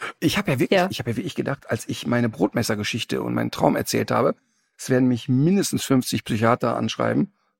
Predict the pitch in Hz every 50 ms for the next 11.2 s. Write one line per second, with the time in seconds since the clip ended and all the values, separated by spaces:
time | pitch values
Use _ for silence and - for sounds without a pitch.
0 | _ _ _ _ - 135 131 131 135 131 120 120 117 113 _ _ _ _ _ _
1 | _ _ _ _ _ _ - - _ - - - - - - - 185 - - 185
2 | 180 185 190 - - - - - - 202 185 - - - - 185 180 180 180 175
3 | 180 180 180 - - 226 190 190 185 - 190 180 - 196 190 190 185 185 190 208
4 | 247 247 - - - 180 185 180 180 - - 208 190 180 180 180 185 185 - -
5 | 196 190 185 185 208 240 202 196 185 180 170 - - 190 208 214 214 202 180 185
6 | 190 - 190 - - - 180 175 175 - _ - - - 180 - - - - -
7 | - - - - - - - _ - - - - - - - - - - - _
8 | _ _ _ - - 190 196 208 - 240 - - 294 269 - 262 240 233 226 226
9 | - 233 226 208 202 214 233 233 - - 175 175 175 - 180 180 - - 165 165
10 | 170 180 - - - 170 165 170 180 175 175 175 - - - - 180 175 180 180
11 | 180 175 185